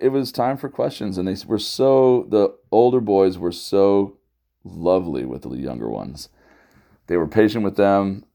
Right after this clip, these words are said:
they were kind to them, and you could see the Sachem ones really rise to the occasion.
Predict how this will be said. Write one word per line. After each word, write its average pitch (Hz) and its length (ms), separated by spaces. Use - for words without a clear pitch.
they 78 180
were 62 440
kind 101 320
to 95 80
them, 92 260
and 85 160
you 90 60
could - 160
see 113 240
the 107 80
Sachem 92 400
ones 80 320
really 101 200
rise 76 440
to - 80
the 78 120
occasion. 80 540